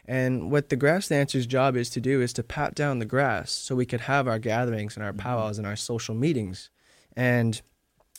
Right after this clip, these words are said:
Speaker 1: you know, the grass dancer is meant to go out there before any of this happens to go, um, you know, kinda check the area and
Speaker 2: Yeah.
Speaker 1: scope out where we're
Speaker 2: Yeah.
Speaker 1: gonna hold our gatherings.
Speaker 2: Yeah.
Speaker 1: So
Speaker 2: Prepare it.
Speaker 1: yeah, that's the grass dance.
Speaker 2: Yeah.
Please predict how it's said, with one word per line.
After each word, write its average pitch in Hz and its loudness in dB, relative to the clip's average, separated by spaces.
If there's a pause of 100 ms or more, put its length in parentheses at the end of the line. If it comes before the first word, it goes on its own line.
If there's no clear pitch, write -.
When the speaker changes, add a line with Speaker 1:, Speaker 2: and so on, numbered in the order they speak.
Speaker 1:
you 127 0
know, 113 2
the 113 -4
grass 127 2
dancer 120 0
is 107 -2
meant 113 -2
to 120 -4
go 120 2
out 135 0
there 113 -2 (300)
before 143 2
any 127 2
of 117 0
this 110 -2
happens 110 -6
to 131 -10
go, 113 0 (200)
um, 98 -6 (140)
you 120 -4
know, 113 -2 (320)
kinda 123 0
check 143 -2
the 127 -2
area 120 2
and 110 -2
Speaker 2:
Yeah. - -4
Speaker 1:
scope 120 -2
out 110 -2
where 107 -2
we're 110 -4
Speaker 2:
Yeah. 107 -4
Speaker 1:
gonna 113 -2
hold 127 -2
our 101 -2
gatherings. 98 -6
Speaker 2:
Yeah. 120 -8
Speaker 1:
So 98 -10
Speaker 2:
Prepare 113 -4
it. - -10 (260)
Speaker 1:
yeah, 120 0
that's 107 -6
the 110 -8
grass 107 -4
dance. 107 -8
Speaker 2:
Yeah. 139 -6